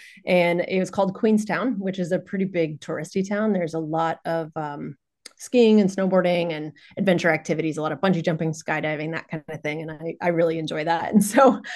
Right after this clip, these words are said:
I kinda had my heart set on the place for a little while, and I was like, "Let me see if there's any work here." And yeah, that was, that was when I started looking at my first jobs and applying for my first jobs down in Queenstown. So that was about a month. That was probably, like,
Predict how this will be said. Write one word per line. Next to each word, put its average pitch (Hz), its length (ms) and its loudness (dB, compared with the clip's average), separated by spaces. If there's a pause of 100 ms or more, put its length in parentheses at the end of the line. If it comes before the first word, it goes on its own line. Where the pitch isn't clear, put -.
(240)
I 220 100 4
kinda 214 320 4
had 214 220 2
my 208 80 2
heart 190 220 2
set 214 100 2
on 190 80 2
the 185 80 -2
place 190 240 -2
for - 80 -8
a 170 60 -2
little 170 180 0
while, 170 200 0
and 180 80 -2
I 180 80 -4
was 185 100 -4
like, 262 140 -6
"Let 359 100 -2
me 359 80 0
see 339 100 -6
if 339 80 -6
there's 294 160 -4
any 269 160 0
work 247 260 0
here." 170 300 -2 (400)
And 185 400 6 (180)
yeah, 196 260 2
that 185 140 2
was, 202 180 -2
that 190 120 0
was 202 140 -2
when 202 140 -4
I 190 320 -2
started 175 360 -6 (180)
looking 180 300 -2
at - 80 -4
my 170 140 -2
first 165 340 -6
jobs 156 300 -4
and 175 80 -2
applying 160 320 -8
for - 80 -14
my 160 140 -10
first - 280 -14
jobs 156 500 -10
down 160 180 -8
in 160 100 -8
Queenstown. 190 640 -8 (720)
So - 120 -12
that - 60 -8
was 160 120 -8
about 170 160 -2
a - 40 -20
month. 165 440 -4 (340)
That - 220 -2
was 262 100 0
probably, 320 560 0
like, 214 340 0